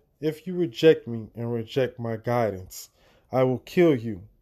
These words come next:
at the appointed time, along with your enemy. If you do not have sense enough to want me, I will no longer have mercy enough to want you.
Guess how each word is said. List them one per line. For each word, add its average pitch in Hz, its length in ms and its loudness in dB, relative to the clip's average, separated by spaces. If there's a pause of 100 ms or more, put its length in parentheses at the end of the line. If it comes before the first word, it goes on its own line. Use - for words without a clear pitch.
(160)
at 113 180 -2
the 113 80 2
appointed 113 480 -4
time, 107 500 -4
along 123 420 2
with 113 180 -10
your 104 160 -2
enemy. 98 440 -8 (760)
If 156 280 6
you 143 140 -4
do 120 120 -10
not 131 340 -2
have 123 280 -2
sense - 360 -10
enough 120 420 -8
to - 120 -12
want 110 320 -6
me, 98 220 -16 (540)
I 127 140 2
will 131 180 4
no 135 140 -2
longer 131 400 -2
have 113 300 -4
mercy 113 480 -4 (200)
enough 110 540 -8
to - 120 -10
want 110 360 -4
you. 101 140 -10